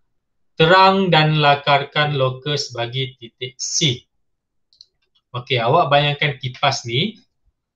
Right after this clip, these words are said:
Okey, kita ada satu titik pada kipas tu, kemudian kipas itu pun berpusing. Jadi, penyelesaiannya adalah lokus itu adalah berbentuk bula-, bulatan,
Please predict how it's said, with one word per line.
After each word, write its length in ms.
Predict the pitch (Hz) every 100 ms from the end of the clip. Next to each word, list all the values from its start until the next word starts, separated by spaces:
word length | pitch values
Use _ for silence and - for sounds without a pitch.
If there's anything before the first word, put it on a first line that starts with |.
| _ _ _
Okey, 320 | 135 110 -
kita 320 | - 127 208
ada 240 | 156 147 156
satu 480 | - 165 - 190 180
titik 320 | 156 - -
pada 160 | 131
kipas 480 | 127 127 - 127 -
tu, 240 | - 185 185
kemudian 480 | 135 135 156 170
kipas 320 | - 127 143 139
itu 240 | 131 - 156
pun 240 | 190 165
berpusing. 560 | 123 - 120 - 110 - _ _ _ _ _ _ _ _ 107
Jadi, 480 | 127 185 - - _ _ _ _
penyelesaiannya 960 | 180 190 156 143 - 147 143 143 160 143
adalah 480 | 117 120 156 233 - _ _ _ _ _
lokus 560 | 151 175 175 214 196 -
itu 480 | 156 - 175 170 175
adalah 640 | 139 131 135 135 131 127
berbentuk 800 | 113 120 113 104 _ 139 139 117
bula-, 480 | 107 113 151 262 - _ _ _ _ _
bulatan, 560 | 214 - _ 104 101